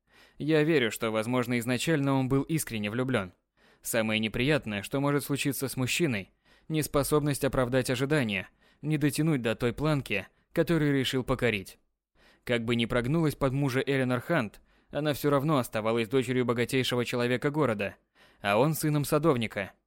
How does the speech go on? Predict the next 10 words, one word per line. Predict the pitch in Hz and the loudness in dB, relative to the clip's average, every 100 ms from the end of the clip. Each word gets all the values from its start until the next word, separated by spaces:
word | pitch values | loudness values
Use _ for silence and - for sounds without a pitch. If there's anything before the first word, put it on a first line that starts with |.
| _ _ _ _ - | _ _ _ _ -2
Постепенно, | 147 - 135 156 147 110 | -2 0 -2 0 0 0
день | 101 110 | 0 -2
за | 107 113 | 0 -2
днём, | 117 147 110 | 0 -2 -2
слепая | 120 127 180 156 | -4 -2 0 2
любовь | 143 127 151 | 2 2 2
превратилась | 147 127 120 - 131 120 | 0 0 0 0 -2 -2
в | |
слепую | 123 113 131 131 | -4 -4 0 0
ненависть. | 139 120 104 95 - | 0 0 -2 -6 -12